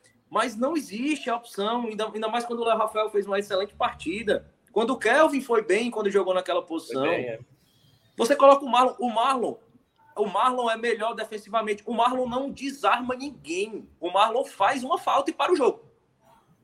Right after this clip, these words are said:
Speaker 1: O Marlon, ele sempre tá meio segundo atrasado, ao ponto de não desarmar e fazer a falta. Foi o que ele mais fez hoje. Desarmou,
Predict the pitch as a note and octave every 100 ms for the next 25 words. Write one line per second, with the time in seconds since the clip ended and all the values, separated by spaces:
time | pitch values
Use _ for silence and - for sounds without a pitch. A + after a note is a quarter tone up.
0 | _ - G3+ A3+ C4 B3+ A#3+ A3+ A#3 C#4
1 | B3+ A3+ F#3+ G3 G#3 C#4 C4+ - G3+ G3
2 | G3 G3 G#3+ A3+ F3 E3 F3+ G3 C#4+ _
3 | _ _ - A3 A3 G#3+ C4 B3+ A3+ B3
4 | C#4 A3+ G#3+ G#3 G#3 B3+ C4+ B3+ C#4 -
5 | G#3+ A#3+ G#3+ A#3+ B3 B3 C4 C#4+ - C4
6 | A#3+ G3+ G3 F#3+ - _ _ _ - _
7 | _ _ _ _ - G3+ A3 - D#3+ E3
8 | G3